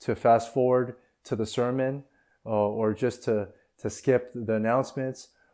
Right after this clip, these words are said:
uh, or to just, uh, uh, sing the songs and then leave.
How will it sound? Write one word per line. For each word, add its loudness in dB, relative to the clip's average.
uh, -6
or 2
to -2
just, -4
uh, 0
uh, -6
sing -2
the -2
songs 0
and -2
then 0
leave. 0